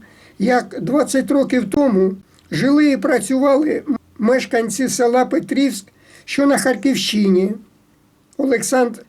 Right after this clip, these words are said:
Леонідович Коваленко, керівник К С П «Донець», запросив мене до себе в господарство, щоб я їм зробив рекламний ролик для всіх глядачів про те, що вони виробляють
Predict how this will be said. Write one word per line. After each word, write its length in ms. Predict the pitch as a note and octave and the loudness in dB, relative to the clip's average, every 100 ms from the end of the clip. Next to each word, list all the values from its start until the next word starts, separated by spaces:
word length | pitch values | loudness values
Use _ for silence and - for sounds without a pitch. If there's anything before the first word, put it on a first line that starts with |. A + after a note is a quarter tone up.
| _ | _
Леонідович 1000 | - B3+ A#3 A#3 A#3+ B3+ A#3+ A3+ A#3+ - | -6 -2 2 2 4 2 2 0 -2 -4
Коваленко, 800 | - B3 A#3 B3 C4+ B3 - C4 B3+ _ _ _ - _ | -2 0 2 2 2 0 -6 -8 -12 _ _ _ -20 _
керівник 560 | - B3+ A#3 A#3+ G#3 G3 | -4 0 0 0 -2 -2
К 100 | A#3+ | 0
С 240 | G#3+ G3 | 0 -2
П 140 | - A3 | -2 0
«Донець», 560 | G#3+ G#3+ G3 F#3+ - _ - - - | 0 0 -2 -4 -10 _ -20 -20 -8
запросив 640 | F3+ A3+ B3+ B3 - D4 | -2 -2 0 0 2 0
мене 520 | A#3+ G#3+ G#3 A3 B3+ E4+ | 2 0 0 0 -2 -6
до 220 | B3+ G#3 | -4 -2
себе 340 | F#3+ C#4 B3 G3+ | 0 0 0 0
в 60 | |
господарство, 1040 | G3 D4 G#3 - A#3 G3 B3 A#3+ - A3 G#3+ - - - | 0 0 0 0 -2 0 0 -2 -2 -4 -4 -10 -20 -20
щоб 280 | - B3 G3+ | -6 -2 0
я 180 | D4+ C4 | 2 2
їм 280 | G3+ F#3+ - | 0 -4 -6
зробив 580 | E4 G#3+ B3+ A#3+ D4 - | -6 0 0 2 0 0
рекламний 680 | A3 C4 C4 D4 C#4+ A#3+ G3 | -2 -2 0 0 2 2 2
ролик 400 | G3 B3 A#3+ B3 - - - - | 2 2 0 -4 -10 -20 -20 -6
для 180 | F#3 A#3 | 0 0
всіх 280 | - B3+ G3+ | 0 0 2
глядачів 640 | A#3+ G#3+ A3+ F#3 A#3+ A#3+ G3 - _ | 2 2 0 -2 -4 -4 -8 -18 _
про 200 | - A#3+ | -2 0
те, 300 | G#3 D4 C#4 C4+ _ _ _ | 0 0 0 -2 _ _ _
що 240 | - D4 D4+ | -6 0 2
вони 200 | D4+ D4+ | 4 4
виробляють 840 | D#4 C#4+ G#3 G3 G3 G3 F#3+ - | 2 0 0 0 0 0 -2 -6